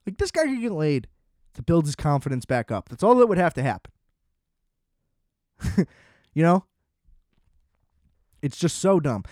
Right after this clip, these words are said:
And then anyway, he links up with Penelope Cruz again. They fall back in love, but then he murders her 'cause he thinks he's Cameron Diaz. And the whole movie, he's in jail, and it's like he's wearing this terrible mask,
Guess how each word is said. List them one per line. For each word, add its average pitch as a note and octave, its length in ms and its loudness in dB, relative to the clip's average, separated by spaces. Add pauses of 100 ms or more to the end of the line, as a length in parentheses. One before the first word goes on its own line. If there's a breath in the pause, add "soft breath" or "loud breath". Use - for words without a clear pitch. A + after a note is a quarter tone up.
(180 loud breath)
And D3+ 100 -2
then G3+ 80 4
anyway, C#3+ 500 2 (2500)
he D3 200 -2
links G#3+ 320 4
up G#3+ 140 0
with F#3+ 140 -4
Penelope F3+ 460 -2
Cruz E3 280 -2
again. C#3+ 320 -2
They C#3 140 -4
fall D3+ 180 -2
back C#3+ 260 -2
in C3+ 80 -6
love, B2 220 -2
but A#2+ 120 -4
then C3+ 100 -2
he C#3 80 -2
murders C3 400 0
her D3 120 2
'cause C#3 200 -4
he B2 100 -2
thinks C3+ 200 -4
he's C#3 120 -8
Cameron C3 320 -4
Diaz. B2 320 -2 (240 loud breath)
And E3 140 2
the F#3 60 6
whole A3+ 100 8
movie, A#3 360 2 (240 soft breath)
he's F#3+ 260 0
in G3+ 260 0
jail, E3 500 0
and D#3 160 -2
it's D3+ 180 -2
like C#3+ 360 -2 (240)
he's D3 200 -2
wearing E3 420 4
this E3+ 280 -4
terrible D#3 500 2
mask, A2+ 600 -6